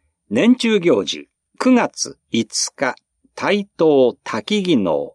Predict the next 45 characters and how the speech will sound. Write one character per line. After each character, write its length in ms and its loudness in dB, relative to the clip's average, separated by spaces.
浅 220 -2
草 220 -8
寺 100 -20
で 80 -14
す。 240 -10
十 540 2
七 320 0
日、 440 -2
浅 340 -2
草 400 -4
サ 300 -4
ン 180 2
バ 160 0
カ 280 -4
ー 20 -2
ニ 160 -6
バ 120 -10
ル、 160 -16
雷 520 0
門 220 2
通 80 2
り 60 -8
で 80 0
行 140 -8
い 220 -18
ま 80 -12
す。 160 -6
二 160 -2
十 260 -8
日、 240 -2
ミ 180 4
ナ 160 4
ル 160 0
カ 160 -2
ネ 160 2
大 280 -4
祭、 400 -12
不 160 -2
忍 640 2
池 340 -2
弁 300 0
天 300 -2
堂 260 -8
で 120 -14
す。 220 -10